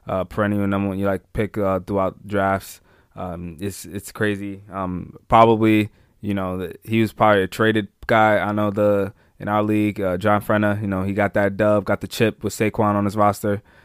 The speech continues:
so that was big for him. Um, yeah, it, it, it's pretty good. Uh, I'm happy to see this.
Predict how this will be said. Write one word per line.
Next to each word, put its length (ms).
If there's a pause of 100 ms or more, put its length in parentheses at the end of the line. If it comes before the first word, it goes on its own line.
so 220
that 120
was 120
big 200
for 140
him. 340 (280)
Um, 540
yeah, 280
it, 340
it, 300
it's 140
pretty 260
good. 260
Uh, 180
I'm 220
happy 300
to 40
see 200
this. 300